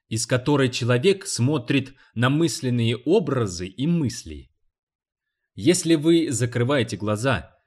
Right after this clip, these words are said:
и смотрите на воображаемый мысленный образ, эта точка восприятия находится там, откуда вы смотрите, или же ею является то,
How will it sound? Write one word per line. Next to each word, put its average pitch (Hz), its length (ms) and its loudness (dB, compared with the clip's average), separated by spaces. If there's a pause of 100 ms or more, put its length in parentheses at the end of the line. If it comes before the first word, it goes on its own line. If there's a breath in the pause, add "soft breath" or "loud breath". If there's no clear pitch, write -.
(140)
и 110 80 -6
смотрите 117 600 -2
на 110 140 2
воображаемый 131 720 0
мысленный 113 720 -2
образ, 170 600 -6 (720)
эта 120 240 0
точка 180 360 0
восприятия 123 640 -2
находится 117 640 -4
там, 165 500 -4 (480)
откуда 147 480 -2
вы 143 80 -2
смотрите, 98 840 -6 (540)
или 139 300 2
же 131 200 2
ею 127 420 4
является 117 680 0
то, - 560 -2